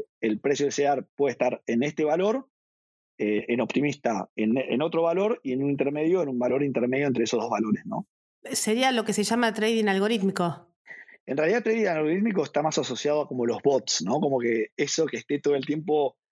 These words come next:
Speaker 1: eh, analizando tendencias y buscando. Esto es, simplemente es mostrar, "Che, mirá, este sistemita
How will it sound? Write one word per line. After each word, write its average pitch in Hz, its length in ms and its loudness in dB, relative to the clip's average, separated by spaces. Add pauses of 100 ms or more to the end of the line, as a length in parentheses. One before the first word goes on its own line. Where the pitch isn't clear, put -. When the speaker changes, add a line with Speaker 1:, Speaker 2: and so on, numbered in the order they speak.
(160)
Speaker 1:
eh, 120 180 0
analizando 131 640 0
tendencias 165 640 0
y 135 60 0
buscando. 123 320 -2 (200)
Esto 233 220 0
es, 185 220 0
simplemente 202 800 2
es - 220 -6 (480)
mostrar, 180 680 0 (420)
"Che, 147 160 2
mirá, 143 360 -2
este 202 200 0
sistemita 233 720 -2